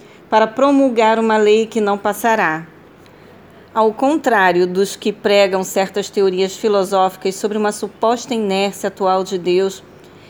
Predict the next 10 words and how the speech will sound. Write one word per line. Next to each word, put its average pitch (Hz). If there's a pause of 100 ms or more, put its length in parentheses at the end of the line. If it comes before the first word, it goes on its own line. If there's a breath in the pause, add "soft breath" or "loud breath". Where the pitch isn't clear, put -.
(100)
que, 226
havendo 233
criado 233
o -
universo, 208
entregou 202
a 190
sua 185
própria 185
sorte, 196